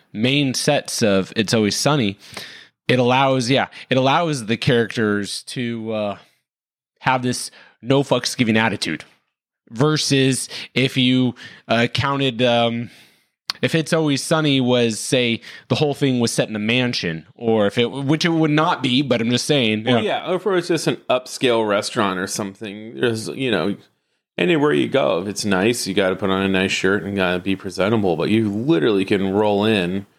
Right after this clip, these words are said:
Speaker 2: like a hobo off the street and get served. No judgment.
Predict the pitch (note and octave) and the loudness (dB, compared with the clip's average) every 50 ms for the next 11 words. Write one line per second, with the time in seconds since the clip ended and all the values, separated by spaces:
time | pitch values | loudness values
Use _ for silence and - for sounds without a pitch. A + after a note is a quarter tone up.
0 | _ _ _ _ _ _ _ _ _ _ - G2 G#2 F#2+ G2+ G2 F#2+ G#2+ A#2+ C3+ | _ _ _ _ _ _ _ _ _ _ -4 -4 -2 0 -2 0 0 0 0 0
1 | B2+ A2 F2+ E2+ F2+ G#2 G2 - - - A#2 G2 G2 G#2 - - G2 - - - | 0 0 0 0 -2 -2 -4 -8 -16 -14 -4 -2 -2 -2 -2 -4 -4 -4 -2 0
2 | C#3 D3 E3+ E3+ A2+ A2 - - - - - - - _ _ _ _ _ _ _ | 2 2 2 2 2 0 -2 -6 -14 -20 -20 -20 -20 _ _ _ _ _ _ _
3 | _ _ F#2+ G#2 G#2 G2 G#2+ - - - - - - - - - - - - _ | _ _ -2 -2 0 0 0 0 0 0 0 2 2 0 -2 -4 -8 -14 -18 _
4 | _ _ _ _ _ _ _ _ _ _ _ _ _ _ G#2+ G#2+ A2 A2+ A#2 A2 | _ _ _ _ _ _ _ _ _ _ _ _ _ _ -4 0 2 2 2 2
5 | A2 A2 B2+ C3 D3 C#3+ - - - - - | 2 2 0 0 0 -2 -6 -10 -10 -10 -14